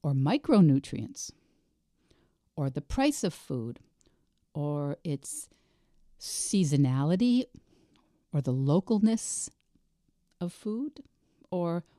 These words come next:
whether it's organic. In my case, I take seriously that there are no animal products in the foods I eat. Others really find vegetables and whole grains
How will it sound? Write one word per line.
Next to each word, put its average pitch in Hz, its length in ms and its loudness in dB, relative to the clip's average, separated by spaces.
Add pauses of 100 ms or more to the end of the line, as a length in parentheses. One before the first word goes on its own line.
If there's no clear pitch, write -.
whether 151 200 0
it's 131 240 -4
organic. 139 680 -4 (760)
In 151 160 2
my 139 160 -2
case, 170 460 -4 (120)
I 156 100 -4
take 185 260 -6
seriously 208 540 -2
that 208 160 -6
there 214 120 -2
are 214 60 0
no 214 180 2
animal 226 320 4
products - 640 -10 (160)
in 151 320 -2
the 151 60 -6
foods 151 300 -10
I 131 120 -6
eat. 117 240 -10 (1500)
Others 226 440 0 (100)
really 156 680 4
find 143 380 2
vegetables 151 600 -2
and 175 100 4
whole 180 300 2
grains 151 600 -2